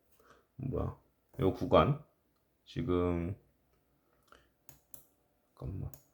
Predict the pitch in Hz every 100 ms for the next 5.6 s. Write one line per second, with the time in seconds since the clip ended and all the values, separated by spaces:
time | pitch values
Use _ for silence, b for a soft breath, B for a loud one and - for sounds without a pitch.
0 | B B - 87 113 98 69 - 92 143
1 | 127 73 - 147 110 - - _ _ _
2 | _ _ _ _ _ _ _ _ _ -
3 | _ _ _ _ _ _ 82 73 - -
4 | _ _ _ _ _ _ - _ _ _
5 | _ 85 82 82 76 71